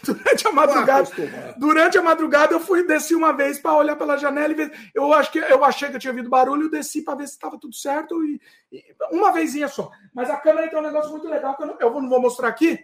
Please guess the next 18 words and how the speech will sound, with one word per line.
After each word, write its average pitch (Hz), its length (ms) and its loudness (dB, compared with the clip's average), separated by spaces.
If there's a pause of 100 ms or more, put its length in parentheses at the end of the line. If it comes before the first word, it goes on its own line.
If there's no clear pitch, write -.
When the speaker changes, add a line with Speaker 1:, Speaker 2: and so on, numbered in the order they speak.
(720)
Speaker 1:
hum, 226 300 -6
é, 202 480 2
mas 220 240 2
é 262 60 4
um 269 60 2
negócio 269 340 0
muito 294 480 -2
genial 247 400 0
essa 202 160 -8
câmera. 202 440 0
Speaker 2:
Muito 220 360 -14
boa. 113 260 -16 (140)
Speaker 1:
É 196 80 -4
um 240 120 0
Big 277 200 -2
Brother 277 420 4
aqui, 240 300 -2
né? 220 240 -2